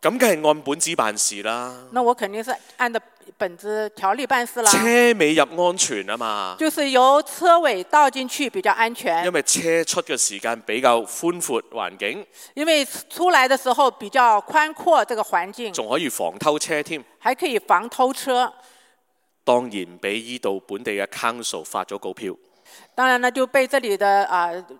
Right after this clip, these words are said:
Speaker 2: council 發了一個，啊，傳票。
Speaker 1: 頭先我講嘅原因。
Speaker 2: 啊，講到那個原因。
Speaker 1: 就算用咗法律嘅信件。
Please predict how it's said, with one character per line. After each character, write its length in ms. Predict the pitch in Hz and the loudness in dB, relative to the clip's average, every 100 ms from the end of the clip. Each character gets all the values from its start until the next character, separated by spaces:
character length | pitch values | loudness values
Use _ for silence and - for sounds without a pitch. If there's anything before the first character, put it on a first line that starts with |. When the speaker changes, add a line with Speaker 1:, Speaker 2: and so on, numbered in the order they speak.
| _ - | _ -8
Speaker 2:
council 480 | - 302 - 214 143 - | -4 -2 0 0 0 -4
發 180 | 220 220 | -2 -2
了 80 | 208 | -4
一 100 | 214 | -6
個， 120 | 214 185 165 156 | -2 -2 -2 -8
啊， 80 | 160 - | -12 -6
傳 140 | 170 202 | -6 -2
票。 240 | 320 233 - - _ | 0 0 -4 -20 _
Speaker 1:
頭 160 | - 104 | -4 0
先 180 | - 101 | 0 2
我 160 | 135 123 | 0 2
講 100 | 135 | 0
嘅 140 | 143 | -4
原 320 | 120 92 92 | -4 -8 -2
因。 220 | 147 175 - _ _ _ _ - | -2 -2 -8 _ _ _ _ -8
Speaker 2:
啊， 360 | - 196 190 196 | -4 -2 -2 -2
講 180 | - 226 | 0 0
到 180 | 247 240 | 0 0
那 80 | 247 | -2
個 60 | |
原 260 | 208 202 247 | -2 -2 -2
因。 240 | 294 - - | -4 -6 -8
Speaker 1:
就 180 | - 170 | -6 -4
算 160 | 170 190 | -4 -6
用 140 | 151 | -4
咗 100 | 190 | -2
法 240 | - 175 160 | -2 0 0
律 120 | 151 | -2
嘅 140 | 151 | -2
信 280 | 156 156 151 | 2 0 0
件。 300 | 135 139 220 | -2 0 -2